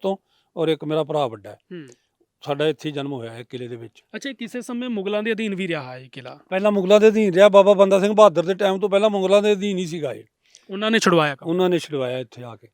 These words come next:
Speaker 2: ਉਸ ਤੋਂ ਪਹਿਲਾਂ ਇਹ ਕ-, ਜਿਹੜਾ ਕਿਲਾ ਸੀ, ਸਨਾਤਨ ਮੱਤ ਦੇ ਨਾਲ ਸੰਬੰਧ ਹੋਊਗਾ? ਇਸ ਬਾਰੇ ਕੋਈ ਜਾਣਕਾਰੀ ਹੈ?
Speaker 1: ਸਨਾਤਨ ਮੱਤ ਨਾਲ ਸੰਬੰਧ ਹੈ, ਤਾਂ ਹੀ ਮਾਤਾ ਕਸ਼ਲਿਆ ਦਾ ਇੱਥੇ ਉਹ ਹੈ ਨਾ।
Speaker 2: ਹੂੰ।
Speaker 1: ਜੇ, ਜੇ ਸਨਾਤਨ ਮੱਤ ਨਾ ਹੁੰਦੀ, ਸਨਾਤਨ ਧਰਮ ਨਾ ਹੁੰਦਾ,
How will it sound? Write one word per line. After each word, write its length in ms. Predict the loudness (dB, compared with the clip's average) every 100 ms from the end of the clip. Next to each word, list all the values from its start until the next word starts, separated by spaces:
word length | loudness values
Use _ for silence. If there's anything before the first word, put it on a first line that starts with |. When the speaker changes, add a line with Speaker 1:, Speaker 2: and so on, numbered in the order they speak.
| -16
Speaker 2:
ਉਸ 140 | -14 -10
ਤੋਂ 100 | -6
ਪਹਿਲਾਂ 320 | -2 -2 -2
ਇਹ 120 | -4 -4
ਕ-, 220 | -6 -4
ਜਿਹੜਾ 180 | -6 -8
ਕਿਲਾ 260 | -6 -6
ਸੀ, 260 | -6 -10 -14 _
ਸਨਾਤਨ 440 | -14 -8 -8 -8
ਮੱਤ 240 | -6 -6 -6
ਦੇ 100 | -6
ਨਾਲ 160 | -6
ਸੰਬੰਧ 300 | -8 -10 -8
ਹੋਊਗਾ? 300 | -8 -10 -12 -18 _ _ _ _ _ _ _ _
ਇਸ 140 | -12 -6
ਬਾਰੇ 180 | -4 -4
ਕੋਈ 120 | -6
ਜਾਣਕਾਰੀ 460 | -6 -6 -6 -8 -10
ਹੈ? 120 | -14 _ _ _
Speaker 1:
ਸਨਾਤਨ 420 | -10 0 0 2 2
ਮੱਤ 240 | 2 2
ਨਾਲ 180 | 2 2
ਸੰਬੰਧ 320 | 4 4 6
ਹੈ, 200 | 4 4
ਤਾਂ 240 | 4 0
ਹੀ 120 | 2 0
ਮਾਤਾ 380 | 2 2 2
ਕਸ਼ਲਿਆ 540 | -2 -8 -8 -6 -2 0
ਦਾ 80 | -2
ਇੱਥੇ 240 | -4 -6
ਉਹ 300 | -4 -4 -6
ਹੈ 100 | -8
ਨਾ। 80 | -10
Speaker 2:
ਹੂੰ। 360 | -16 _ -20 -18 -20 _ _ -10
Speaker 1:
ਜੇ, 260 | -2 0
ਜੇ 420 | 0 -2 0 -2 -4
ਸਨਾਤਨ 400 | -4 -4 -4 -4
ਮੱਤ 280 | -4 -4
ਨਾ 200 | -4 -2
ਹੁੰਦੀ, 380 | 0 -2 -4 -8
ਸਨਾਤਨ 340 | -6 -6 -6 -2
ਧਰਮ 240 | -2 -2
ਨਾ 140 | -4
ਹੁੰਦਾ, 260 | -6 -6 -8